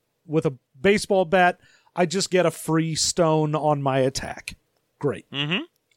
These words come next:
Speaker 1: You can get a custom rifle or a custom pistol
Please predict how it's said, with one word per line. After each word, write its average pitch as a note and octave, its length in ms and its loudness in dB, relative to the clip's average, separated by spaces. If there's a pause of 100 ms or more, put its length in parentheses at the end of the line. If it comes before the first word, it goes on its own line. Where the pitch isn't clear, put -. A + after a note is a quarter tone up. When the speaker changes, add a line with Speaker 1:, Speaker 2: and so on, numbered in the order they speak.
(320)
Speaker 1:
You F#3+ 200 2
can F#4+ 240 0
get E3+ 320 2 (320)
a E3 560 4 (440)
custom G3 500 0
rifle G3 480 2
or D3+ 180 4
a D3 60 0
custom C#3+ 480 -4
pistol D#4 560 2